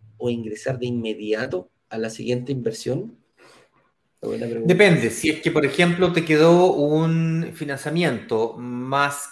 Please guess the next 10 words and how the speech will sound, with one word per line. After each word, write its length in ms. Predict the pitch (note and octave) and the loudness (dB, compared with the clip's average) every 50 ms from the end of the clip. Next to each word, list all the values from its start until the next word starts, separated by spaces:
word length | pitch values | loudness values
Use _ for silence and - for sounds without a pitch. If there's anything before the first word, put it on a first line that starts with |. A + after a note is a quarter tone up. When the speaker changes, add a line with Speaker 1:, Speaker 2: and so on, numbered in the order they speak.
| - | -2
Speaker 2:
caro 380 | - F#3 F#3 F3+ E3+ C#3+ B2+ A2+ | 2 2 4 4 4 2 0 -2
que 80 | - C3+ | -2 -4
el 60 | A#2+ A#2+ | -2 -2
arriendo 480 | A#2 A#2 A#2+ C3 D#3+ F3+ F#3+ F3 D3 | -2 -2 -4 -4 -4 -2 -2 -2 -4
que 60 | B2 | -4
estás, 680 | A#2 - - C3 C3 B2+ - - - - - - _ - _ | -6 -6 -6 -6 -6 -6 -8 -16 -20 -20 -20 -20 _ -20 _
eh, 440 | - A2+ A2 G#2+ G#2+ G#2 G#2 G#2 G#2+ | -12 -12 -10 -8 -6 -6 -6 -6 -6
en 60 | A2 | -8
este 180 | A2+ A#2 - B2+ | -10 -10 -8 -6
momento, 720 | C3 D3 F3 G3 F3 E3+ E3+ E3+ - C#4 - - - | -4 -2 -2 -2 -2 -4 -4 -2 -4 -4 -4 -8 -18